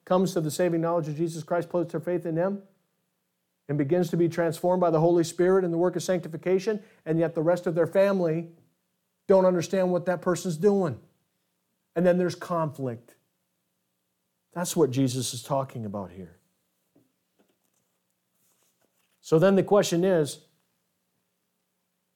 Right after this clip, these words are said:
how does the world provide peace? Want the short answer? It can't. It can't provide peace. In the specific context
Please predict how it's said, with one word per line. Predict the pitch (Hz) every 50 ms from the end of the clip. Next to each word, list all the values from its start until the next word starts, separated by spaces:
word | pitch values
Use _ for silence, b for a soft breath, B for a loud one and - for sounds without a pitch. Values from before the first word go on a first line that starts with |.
| _ _ _ _ _ _ _ _ _ _ _ _ _ _ _ _ _ _ _ _ _ _ _ _ _ _ _
how | - 190 196
does | 185 175 151
the | 170
world | 160 151 165 170 170 160
provide | - 156 151 165 160 160 156 131
peace? | - 180 185 165 - - - - - _ _ _ _ _ _ _ _ _ _ _ _ _ _ _ _ _ _ _ _ _ _ _ _ _ _ _ _ _ _ _ _ _ _ _ _ _ _ _ _ _ _
Want | - 127 135
the | 131 127
short | - - 160 160 165
answer? | 185 185 185 180 - 208 214 214 202 - _ _ _ _ _ _ _ _ _ _ _ _ _ _ _ _ _ _ _ _
It | - 117
can't. | - - 147 156 160 143 - - - _ _ _ _ _ _ _ _ _ _ _ _ _ _ _ _ _ _ _ _ _ _ _ _ _ _ _ _ _ _ _ _
It | 139 127 -
can't | - 165 180 185
provide | 175 151 120 113 104 98 92
peace. | - - 98 87 - - - - _ _ _ _ _ _ _ _ _ _ _ _ _ _ _ _ _ _ _ _ _ _ _ _ _ _ _ _ _ _ _ _ _
In | 175 196
the | 202 185
specific | - - - 190 - - 262 269 269 262 196 -
context | - - - 233 254 247 233 196 - - 151 110 95 - - - - - _ _